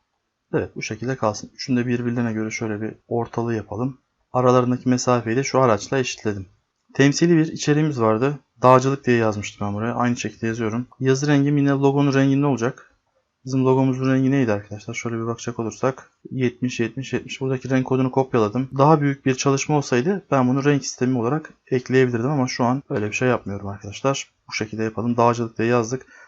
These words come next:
Buradaki font çok büyük. Bunu küçülteceğim. Yüz yirmi olan değeri otuz altı olarak değil de kırk sekiz olarak değiştirelim. Evet. Bir yazı alanı oluşturacağım kendime. Burada da temsili bir içerik olacak. Şöyle bir şeyler yazıyorum içerisine.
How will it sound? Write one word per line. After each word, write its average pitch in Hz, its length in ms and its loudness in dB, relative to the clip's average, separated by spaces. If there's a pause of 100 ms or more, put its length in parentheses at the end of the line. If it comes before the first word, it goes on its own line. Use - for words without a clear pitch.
(160)
Buradaki 139 280 -4
font 139 240 0
çok 143 220 0
büyük. 117 200 -2 (140)
Bunu 123 180 0
küçülteceğim. 123 640 -4 (260)
Yüz 123 240 -2
yirmi 139 200 0
olan 120 240 2
değeri 123 180 -2
otuz 123 320 -6
altı 123 280 2
olarak 117 440 -4 (360)
değil 113 280 0
de 131 320 0
kırk - 200 -12
sekiz 117 240 -10
olarak 113 320 -4
değiştirelim. 113 560 -6 (560)
Evet. 110 420 -6 (100)
Bir 156 340 -4
yazı 135 340 4
alanı 143 300 4
oluşturacağım 110 460 -6
kendime. 107 500 -6 (420)
Burada 139 280 -2
da 123 80 -2
temsili 131 540 0
bir 135 200 -4
içerik 127 380 -2
olacak. 113 240 -4
Şöyle 135 380 0
bir 139 60 -12
şeyler 131 300 2
yazıyorum 131 380 0
içerisine. 113 560 -6